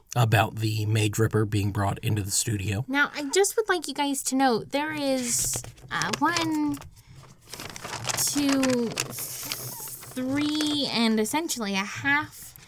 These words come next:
Speaker 2: pieces of parchment just covered in letter here. <laughs>
Speaker 1: I, I don't agree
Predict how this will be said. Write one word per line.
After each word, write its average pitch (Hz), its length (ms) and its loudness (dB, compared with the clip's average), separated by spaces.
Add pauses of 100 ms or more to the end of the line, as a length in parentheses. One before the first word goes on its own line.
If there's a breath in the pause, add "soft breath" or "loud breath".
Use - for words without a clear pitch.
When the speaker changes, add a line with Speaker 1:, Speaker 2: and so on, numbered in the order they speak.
(260 loud breath)
Speaker 2:
pieces 269 380 0
of 214 160 0
parchment 240 540 -2
just - 240 -2 (320)
covered 214 380 0
in 180 160 -4
letter 175 260 0
here. - 460 -4 (240 loud breath)
<laughs> - 280 -20
Speaker 1:
I, 139 260 6
I - 20 8
don't 131 320 6 (600)
agree 127 640 2